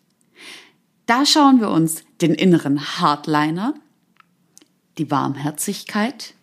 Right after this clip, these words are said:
die Versuchung und auch noch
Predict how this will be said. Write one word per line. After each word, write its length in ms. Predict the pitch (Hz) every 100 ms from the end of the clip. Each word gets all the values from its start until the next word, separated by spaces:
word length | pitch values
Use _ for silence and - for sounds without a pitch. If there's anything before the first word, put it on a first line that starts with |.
| _ _ _ _ _ _ _ _ -
die 100 | 175
Versuchung 960 | - 147 - 262 370 - 139 170 285 - _ _ _ - - - _ -
und 340 | 359 381 -
auch 260 | 247 247 240
noch 400 | 220 214 -